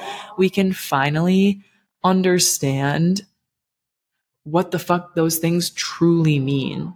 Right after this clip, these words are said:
We can create a new truth for them instead of just accepting, not even accepting, but, like, fighting the pieces that we currently believe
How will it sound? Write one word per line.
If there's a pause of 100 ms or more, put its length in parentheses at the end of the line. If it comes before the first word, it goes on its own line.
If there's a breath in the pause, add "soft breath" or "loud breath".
We
can
create
a
new
truth
for
them
instead
of
just
accepting, (960 loud breath)
not
even
accepting,
but,
like,
fighting (960 loud breath)
the
pieces
that
we
currently
believe